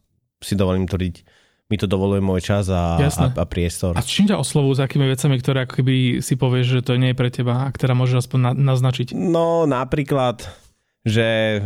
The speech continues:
Speaker 1: chceli by sme tuto vytvoriť v tejto reštaurácii niečo takéto. Alebo
Speaker 2: Aha.
Speaker 1: takéto.
Speaker 2: Aha, aha, aha.
Speaker 1: A ja prídem do kuchyne a im poviem, že to, že to sa nedá takto, lebo každý profesionál má rád profesionálny equipment,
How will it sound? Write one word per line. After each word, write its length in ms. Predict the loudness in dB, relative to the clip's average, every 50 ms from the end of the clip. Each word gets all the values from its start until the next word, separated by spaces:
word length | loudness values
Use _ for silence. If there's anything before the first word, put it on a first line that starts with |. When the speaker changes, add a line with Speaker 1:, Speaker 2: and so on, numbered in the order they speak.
| -6 -8 -12 -16 -18
Speaker 1:
chceli 320 | -8 -4 -2 0 0 0 0
by 120 | 0 0
sme 260 | 0 2 2 2 2 0 0 0 0 0 0 -2 -4 -6 -6
tuto 400 | -4 -4 -2 0 0 0 0 0
vytvoriť 460 | 0 -2 -2 0 0 0 0 0 -2 -4
v 100 | -4 -2
tejto 220 | -2 -2 0 -2 -2
reštaurácii 720 | -2 -2 0 0 0 0 0 0 -2 -2 -2 -2 -2 0
niečo 320 | 0 0 0 0 -2 -2
takéto. 560 | -2 -2 -2 0 -2 -2 -2 -2 -2 -2 -4 -10 _ _ _ _ _
Alebo 400 | _ -2 2 2 2 2 2 0
Speaker 2:
Aha. 60 | 0
Speaker 1:
takéto. 420 | -2 -4 -2 -4 -4 -2 -2 -2 0
Speaker 2:
Aha, 200 | 2 2 2 2
aha, 180 | 2 0 2 2
aha. 160 | 2 2 0 0 -2 -4
Speaker 1:
A 160 | -2 0 0
ja 80 | 0 0
prídem 320 | 0 -2 0 0 0 0
do 80 | 0 -2
kuchyne 320 | -2 -2 0 0 2 2
a 40 | 2 0
im 0 |
poviem, 240 | 0 0 0 0 0
že 160 | 0 0 0 0 0
to, 160 | -2 -2 -2
že 160 | -2 -4 -6
to 160 | -4 -4 -6
sa 160 | -2 -2 0
nedá 320 | 0 0 0 0 0 0 -2
takto, 320 | -2 -4 -4 -2 -2 0
lebo 240 | 0 0 0 0 -2
každý 320 | -2 -4 -4 -4 -2 -2
profesionál 800 | -2 -2 -2 -2 0 -2 -2 0 0 0 0 0 0 -2 0 0
má 160 | 0 0 0 0
rád 320 | 0 0 0 -2 -2 -6 -12 -20 -20 _ _ _ _ _ _
profesionálny 1300 | 0 0 2 2 0 0 0 0 0 2 2 2 0 0 0 0 0 0 2 2 2 2 0 0 0 -2
equipment, 680 | -4 -2 0 -2 0 0 0 0 0 0 -2 -6 -12